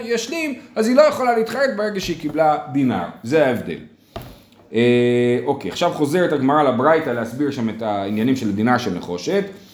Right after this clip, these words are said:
היי דינר של נחושת, איך היא דמי? מה הסיטואציה? אמרנו שאם הוא אמר לה, "התקדשי לי במנה זו", והביא לה את המנה, ואחרי זה אם נמצא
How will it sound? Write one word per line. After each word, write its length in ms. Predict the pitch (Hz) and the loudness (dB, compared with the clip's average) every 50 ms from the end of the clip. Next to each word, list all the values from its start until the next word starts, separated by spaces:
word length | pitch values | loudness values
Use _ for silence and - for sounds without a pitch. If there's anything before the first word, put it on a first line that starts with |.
| - - _ - - | -20 -20 _ -2 0
היי 140 | 160 202 190 | 2 2 2
דינר 260 | 160 160 160 170 165 | 2 0 0 0 0
של 180 | 160 160 147 | 0 -2 -4
נחושת, 340 | 139 131 156 160 - - - | -2 -2 -2 -4 -4 -2 -2
איך 160 | 160 156 - | -2 -2 0
היא 100 | 151 143 | 0 0
דמי? 240 | 127 117 101 87 76 73 - - - - | 2 2 2 0 -2 -8 -12 -18 -16 -10
מה 200 | - 147 196 226 | -6 -2 0 0
הסיטואציה? 640 | 202 202 180 - 170 156 143 123 - - 92 78 87 | 0 -2 -4 -2 0 2 2 2 0 -2 -6 -6 -4
אמרנו 320 | 107 151 202 196 151 113 92 - - - - - _ - | -2 0 0 2 0 -2 -4 -6 -10 -16 -20 -20 _ -14
שאם 320 | - 113 123 180 208 202 | -12 -8 -4 -2 0 2
הוא 80 | 180 160 | 2 2
אמר 200 | 156 170 170 160 | 4 4 4 4
לה, 60 | 143 | 2
"התקדשי 340 | 123 113 - 135 - 196 196 | 0 -2 -4 -4 -4 -2 -2
לי 60 | 180 | 0
במנה 380 | 170 160 156 143 139 135 131 117 | 0 0 0 0 0 0 0 0
זו", 200 | - 95 76 - - - _ _ _ _ _ _ _ - | -2 -6 -8 -10 -14 -18 _ _ _ _ _ _ _ -10
והביא 1000 | 110 113 135 139 143 139 139 139 135 135 135 135 135 135 135 139 139 180 202 190 | -2 0 2 2 4 2 2 2 4 4 4 2 2 2 0 0 0 2 4 4
לה 80 | 180 | 4
את 160 | 160 - - | 2 2 0
המנה, 280 | 139 123 117 104 92 82 78 - - - _ - | 0 0 0 0 -2 -4 -8 -12 -16 -20 _ -8
ואחרי 180 | 104 104 - 175 | -6 -4 0 2
זה 60 | 180 | 2
אם 320 | 180 160 147 139 139 139 139 | 2 2 2 2 2 2 4
נמצא 600 | 135 135 135 135 127 127 - 220 247 220 160 | 4 4 4 2 2 0 2 4 4 4 4